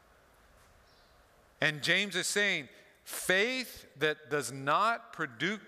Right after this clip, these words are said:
produce works is not faith that reconciles us to God. Faith that does not produce works, and he's specifically talking about works of mercy,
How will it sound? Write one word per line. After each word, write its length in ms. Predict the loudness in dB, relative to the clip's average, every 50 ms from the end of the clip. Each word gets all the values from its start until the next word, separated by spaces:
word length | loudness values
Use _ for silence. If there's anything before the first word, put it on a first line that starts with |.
| -20 -20 -20 _ _ _
produce 520 | -4 -4 -2 -2 -2 -2 -2 -2 -4 -6
works 600 | -6 -2 0 2 2 2 2 0 -2 -8 -12 -12 -12 -10 -8
is 220 | -6 -6 -6 -8 -10 -14 -20 -20 _
not 540 | -14 -6 -2 0 0 0 0 -2 -6 -10 -16
faith 500 | -18 -6 -2 -2 -2 -2 -2 -6 -10 -14 -20 -20 -20 -6 -4
that 180 | -4 -4 -4 -8 -14 -14 -6
reconciles 880 | -4 -4 -4 -4 -8 -12 -10 -8 -4 -2 -2 0 0 -2 -4 -6 -8 -10
us 200 | -10 -8 -10 -12
to 100 | -12 -16 -16
God. 300 | -16 -14 -14 -14 -14 -16 -20 -20 -20 _ _ _ _ _ _ _ _ _ _ _ _ _ _ _ _ _ _ -20 _ _ _ _ _ _ _ _ _ _ _ _ _ _ -20 -20 _ -20 -20 -20 -20 -20 -20 _ -12
Faith 520 | -2 2 4 4 4 4 2 0 -4 -6
that 180 | -8 -10 -8 -8
does 200 | -8 -10 -6 -2
not 360 | 0 2 2 2 0 -2 -6
produce 520 | -10 -12 -12 -8 -6 -6 -4 -4 -6 -8 -10 -12 -20 -20 -20 _
works, 520 | -4 -2 0 0 0 0 -2 -6 -8 -8 -8
and 140 | -8 -8
he's 200 | -6 -6 -4 -4
specifically 1160 | -4 -6 -6 -4 -4 -2 -2 -2 -4 -4 -4 -4 -2 -2 -2 -2 -2 -4 -6 -6 -6 -6 -8 -8
talking 420 | -6 -4 -4 -4 -4 -6 -8 -10
about 340 | -6 -4 -2 -2 -2 -4 -8 -14 -18 -20 -20 -20 -20 _ -4
works 360 | 0 0 0 0 0 -6 -10
of 160 | -10 -10 -12
mercy, 760 | -12 -14 -8 -4 -4 -2 -2 -2 -2 -2 -4 -6 -10 -12 -14